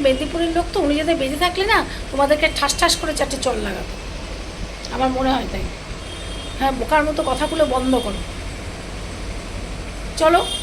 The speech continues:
তাহলে এখনও কারেন্ট আসেনি, একটু পরে আবার ডিনার করতে যাব, আবার আসছি পরে তোমাদের সাথে কথা বলতে। তবে আজকে ডিনার করে একদম শুয়ে পড়বো, কালকে সকাল সকাল পুজো দিতে যাব,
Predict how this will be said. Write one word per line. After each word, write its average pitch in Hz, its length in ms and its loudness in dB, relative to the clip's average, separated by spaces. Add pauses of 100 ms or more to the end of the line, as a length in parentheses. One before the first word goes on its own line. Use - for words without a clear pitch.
(180)
তাহলে 277 220 4
এখনও 311 260 0
কারেন্ট 277 360 6
আসেনি, 330 320 2 (300)
একটু - 140 -6 (100)
পরে 269 140 8 (100)
আবার 262 240 8
ডিনার 269 280 4
করতে 285 280 -4
যাব, 302 120 4 (1200)
আবার 285 140 10 (100)
আসছি 294 280 -2
পরে 285 220 8
তোমাদের 285 260 2
সাথে 285 240 0
কথা 285 220 0
বলতে। 302 200 2 (440)
তবে 269 140 8 (100)
আজকে 311 240 0
ডিনার 277 280 6
করে 311 140 0 (140)
একদম 277 180 2 (100)
শুয়ে 262 240 6
পড়বো, 269 220 2 (520)
কালকে 247 260 2 (120)
সকাল 262 200 4 (100)
সকাল 277 240 2 (240)
পুজো 277 260 -2
দিতে 285 240 -4
যাব, 285 120 2